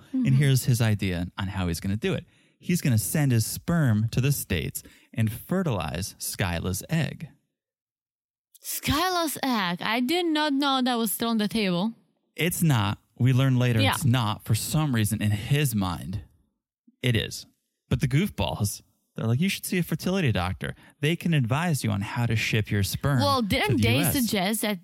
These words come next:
Speaker 2: he should not wait until he gets there? He should ship his sperm. The
Speaker 1: Right.
Speaker 2: goofballs should suggested it.
Speaker 1: They know a lot. They know a
Speaker 2: Yeah.
Speaker 1: lot. <laughs> So
Speaker 2: Ship it in a container.
Speaker 1: So,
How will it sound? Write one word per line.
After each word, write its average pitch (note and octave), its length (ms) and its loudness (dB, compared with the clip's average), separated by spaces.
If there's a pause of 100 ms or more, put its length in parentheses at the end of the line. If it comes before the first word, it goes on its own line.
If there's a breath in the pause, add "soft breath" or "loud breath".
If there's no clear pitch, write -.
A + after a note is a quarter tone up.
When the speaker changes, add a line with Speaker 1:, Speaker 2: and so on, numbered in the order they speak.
Speaker 2:
he G3+ 280 0
should F#3+ 320 -2
not F#3 300 0
wait F#3 500 -2 (720 soft breath)
until A3 240 0
he G#3+ 140 2
gets A3 260 0
there? G3+ 180 0
He G#3 140 2
should G3 200 -2
ship G#3+ 280 -2
his F3+ 220 2
sperm. E3 560 -2 (180 soft breath)
The F#3 80 -2
Speaker 1:
Right. B2 300 2
Speaker 2:
goofballs F#3+ 340 -2
should G3 140 -4
suggested A3+ 580 -2
it. D3+ 200 -2
Speaker 1:
They A2+ 160 2
know C#3+ 200 2
a C#3 80 0
lot. C#3+ 320 -4 (240)
They A2+ 140 2
know B2 260 4
a B2 80 2 (100)
Speaker 2:
Yeah. - 300 0 (140)
Speaker 1:
lot. - 140 -2
<laughs> - 40 -20 (460 loud breath)
So - 200 -4
Speaker 2:
Ship D4 200 0
it D#4 100 0
in F4+ 120 2
a F#4 60 0
container. F#3+ 840 0
Speaker 1:
So, D#3 480 0